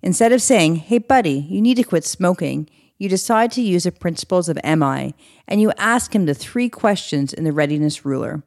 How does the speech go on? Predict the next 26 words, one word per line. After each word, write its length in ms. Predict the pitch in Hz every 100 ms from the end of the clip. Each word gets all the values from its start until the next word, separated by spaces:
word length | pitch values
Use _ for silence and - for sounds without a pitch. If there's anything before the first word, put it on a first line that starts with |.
| _ _ _ _ _ _ -
Let's 240 | 208 214
focus 400 | - 208 214 202
on 60 | 196
the 80 |
first 340 | 185 175 160 -
question. 540 | 156 139 - 156 156 - _ _ _
On 120 | -
a 80 | 185
scale 380 | 185 - 240 254
of 100 | 240
one 280 | 214 208 226
to 100 | 240
ten, 460 | - 170 147 156 - _
how 180 | 202 226
important 560 | 226 - 214 180 147
is 120 | -
quitting 380 | - - 170 160
smoking? 680 | - - 147 151 135 - 165 _ _ _ _ _
Let's 240 | 247 262 -
say 120 | 294
he 120 | 240
chooses 340 | - 240 214
a 120 | 208 202
six. 560 | - 131 - - - _ -
Now 260 | 196 185
what? 400 | 170 113 - -